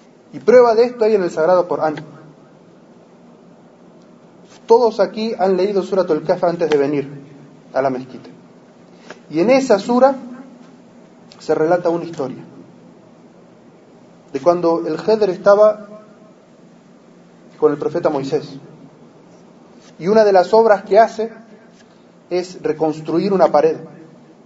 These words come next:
Y el profeta Moisés le dice: "¿Por qué reconstruyes la pared en un pueblo que te ha negado comida y estadía?".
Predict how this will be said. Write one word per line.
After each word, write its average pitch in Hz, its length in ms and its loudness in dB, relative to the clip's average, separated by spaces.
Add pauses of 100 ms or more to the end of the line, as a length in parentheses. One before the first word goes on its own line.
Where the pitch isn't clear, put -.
(760)
Y 147 60 -10
el 135 40 -10
profeta 180 320 0
Moisés 175 360 0
le 175 120 -2
dice: 175 420 -4 (800)
"¿Por 170 180 -2
qué 247 120 2
reconstruyes 214 920 -2 (300)
la 147 200 2
pared 196 320 2 (540)
en 147 100 -6
un 190 180 -4
pueblo 233 460 4
que 156 120 -8
te 214 140 0
ha 233 40 0
negado 226 480 2 (520)
comida 202 360 -2
y 156 80 -4
estadía?". 160 440 -6